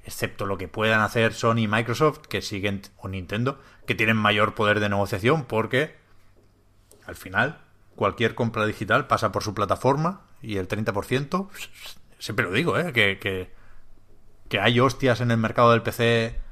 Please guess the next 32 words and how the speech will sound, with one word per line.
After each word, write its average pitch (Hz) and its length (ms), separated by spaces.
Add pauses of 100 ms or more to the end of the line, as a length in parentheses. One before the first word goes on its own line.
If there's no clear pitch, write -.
(260)
porque 101 1040
Epic 110 340
le 107 100
dice 113 220
a 101 40
Valve 110 340
que 117 60
un 107 80
treinta 107 260
por 101 100
ciento 107 240
es 92 40
mucho, 139 320 (800)
pero 90 380
en 90 160
consolas 113 560
nadie 107 380
va 92 80
a 92 40
decirle 101 380
a 90 60
Sony 101 360
o 92 60
a 87 100
Microsoft 104 420
que 104 80
el 90 60
treinta 92 220
por 87 80
ciento 92 200
es 92 40
mucho, 208 260